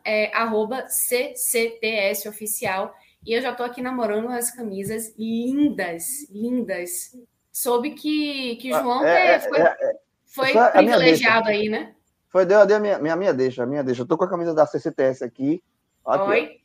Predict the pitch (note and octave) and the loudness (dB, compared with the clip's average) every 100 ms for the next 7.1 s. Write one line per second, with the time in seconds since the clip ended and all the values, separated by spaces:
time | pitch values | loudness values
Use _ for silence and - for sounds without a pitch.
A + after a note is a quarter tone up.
0 | - - - - _ _ _ - G3 B3+ | -8 -8 -6 -8 _ _ _ 6 6 6
1 | C4+ G#3 G#3 F#3+ C#3+ C#3+ E3+ E3 F3+ F3 | 2 4 4 6 6 8 6 4 2 4
2 | G#3 G#3+ F3+ G3 F3+ G3+ G#3 E3+ E3+ D3 | 4 6 6 6 6 6 6 4 0 0
3 | E3 C#3+ D3 D#3 D#3+ D#3+ D#3 C#3+ - D3+ | 4 6 6 4 -2 -4 -4 -6 0 2
4 | F#3 - _ _ _ - D#3 F#3+ D3 F3+ | 2 0 _ _ _ 4 6 6 6 2
5 | - G3+ G#3+ G3+ G3+ G3 A3+ C4+ D#3+ D#3 | 4 0 0 -2 0 0 2 2 2 0
6 | A#2 - _ _ _ A#2 B2+ F#3+ B2 A2+ | -4 -12 _ _ _ -2 0 0 -2 -2